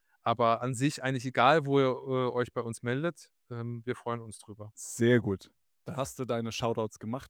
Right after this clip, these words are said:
Speaker 2: Perfekt. Muss ich's nicht tun, weil ich hätte mich alles vergessen. Ähm,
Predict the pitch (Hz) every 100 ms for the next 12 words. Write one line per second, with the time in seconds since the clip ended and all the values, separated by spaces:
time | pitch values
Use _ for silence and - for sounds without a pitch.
0 | _ 127 - 123 - - _ _ _ _
1 | - 139 185 240 - 214 226 233 247 170
2 | 156 175 - 139 139 170 - 147 165 190
3 | 214 - _ _ _ - 131 139